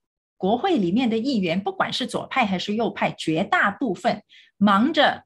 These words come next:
lobbying，啊，忙着中饱私囊，忙着跟中国勾结，忙着利用自己的权来赚，赚更多的钱。还有呢，就是忙着煽动战争，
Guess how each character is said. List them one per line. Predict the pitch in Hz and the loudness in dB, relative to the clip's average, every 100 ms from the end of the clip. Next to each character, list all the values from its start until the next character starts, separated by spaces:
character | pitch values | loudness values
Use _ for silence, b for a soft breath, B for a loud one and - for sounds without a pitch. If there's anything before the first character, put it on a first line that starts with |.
| - | -4
lobbying， | 196 233 311 247 175 156 - - - | 2 4 4 2 -4 -6 -10 -20 -4
啊， | 185 180 | 0 2
忙 | 180 185 240 | 2 0 0
着 | 254 | 0
中 | 233 320 | -2 -4
饱 | 330 165 165 | -2 -2 -2
私 | - 262 | -10 -4
囊， | 262 160 196 | 0 0 0
忙 | 175 220 | -2 -4
着 | - | -4
跟 | 240 240 | -6 -4
中 | 233 226 | -2 -2
国 | 180 | -2
勾 | 185 214 220 | -2 -2 -2
结， | 170 165 | -4 -4
忙 | 175 180 226 | -2 -2 2
着 | 202 | 0
利 | 262 247 | 0 -2
用 | 240 | 0
自 | 208 233 | -2 -4
己 | - | -6
的 | 165 | -6
权 | - 190 160 202 | -4 0 0 2
来 | 165 | 0
赚， | 165 - _ _ | -2 -10 _ _
赚 | 269 190 | -2 -2
更 | 202 185 | -2 -6
多 | 196 196 | -2 -4
的 | 180 | -4
钱。 | - - 147 180 - B B B | -10 -6 -4 -4 -8 B B B
还 | - | 0
有 | 262 247 | 2 4
呢， | 190 | 4
就 | 202 | 2
是 | 214 202 - B B | 2 0 -2 B B
忙 | - 202 226 | 2 4 4
着 | 294 247 - | 4 2 2
煽 | - - 381 320 196 | -10 -2 2 2 2
动 | 226 185 | 0 0
战 | 262 202 165 | 0 0 0
争， | 196 180 175 | -2 -2 -4